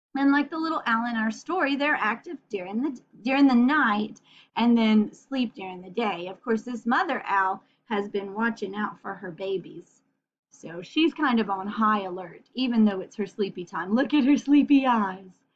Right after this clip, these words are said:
So I, now I want to show you a different type of owl. And this is called a burrowing owl. Let me see if I can make this bigger. Oh, hold on.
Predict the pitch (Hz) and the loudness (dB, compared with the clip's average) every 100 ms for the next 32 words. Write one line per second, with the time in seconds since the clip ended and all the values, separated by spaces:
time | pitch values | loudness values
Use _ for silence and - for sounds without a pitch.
0 | _ _ _ _ _ - 262 220 - 220 | _ _ _ _ _ -4 0 2 2 0
1 | 247 262 311 359 - 285 294 269 269 - | 0 2 4 4 4 4 4 4 2 0
2 | 220 220 240 - 226 214 330 349 370 311 | 2 2 2 -2 -2 0 -2 -2 2 2
3 | 294 202 190 156 185 - 160 - - 220 | 0 -4 -4 -8 -10 -6 -6 -6 -14 -12
4 | 214 _ _ _ _ _ - 220 220 226 | -12 _ _ _ _ _ -4 0 4 4
5 | 214 359 508 359 277 - 233 214 208 - | 2 -2 -2 -4 -8 -6 0 2 2 2
6 | 208 180 165 _ 233 240 240 208 190 180 | -2 -2 -10 _ -2 0 2 2 0 -8
7 | 180 - 185 180 170 147 147 _ _ _ | -14 -8 -4 -2 -4 -10 -20 _ _ _
8 | - 220 254 294 285 226 208 220 196 185 | -6 -2 0 0 -2 -4 -4 -4 -8 -10
9 | _ - _ - 160 107 123 220 - _ | _ -20 _ -16 -16 -14 -14 -14 -16 _
10 | _ _ _ _ _ _ _ _ _ _ | _ _ _ _ _ _ _ _ _ _
11 | 294 302 - _ _ _ _ _ _ _ | -4 -4 -4 _ _ _ _ _ _ _
12 | 226 220 208 196 | -4 -4 -4 -6